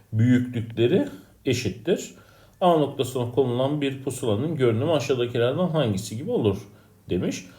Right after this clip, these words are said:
A noktasında N'den çıkan manyetik alan, K'daki mıknatıs için söylüyorum. N'den çıkan manyetik alan şu doğrultuda bir manyetik alan oluşturacaktır. Ee, L mıknatısının S kutbu A noktasına doğru baktığı için manyetik alanı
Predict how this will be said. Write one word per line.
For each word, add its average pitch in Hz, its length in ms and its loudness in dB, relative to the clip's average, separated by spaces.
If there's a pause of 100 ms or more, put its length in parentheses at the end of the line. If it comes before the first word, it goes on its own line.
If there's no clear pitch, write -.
(200)
A 160 200 6
noktasında 151 1160 0
N'den 147 460 2
çıkan 143 360 -2
manyetik 139 440 -4
alan, 110 280 0
K'daki 107 460 0
mıknatıs 113 460 -8
için 113 140 -6
söylüyorum. 101 520 0
N'den 127 400 0
çıkan 123 280 -6
manyetik 113 480 -4
alan 120 340 -4 (300)
şu 151 260 -6
doğrultuda 120 720 4 (160)
bir 131 120 -2
manyetik 120 580 -2
alan 98 300 0
oluşturacaktır. 85 960 -4 (580)
Ee, 120 400 2
L 156 160 6
mıknatısının 165 1000 0
S - 220 -6
kutbu - 480 0
A 139 120 8
noktasına 143 600 -2
doğru 143 200 4
baktığı 135 300 -2
için 185 280 -4
manyetik 143 520 -2
alanı 151 560 0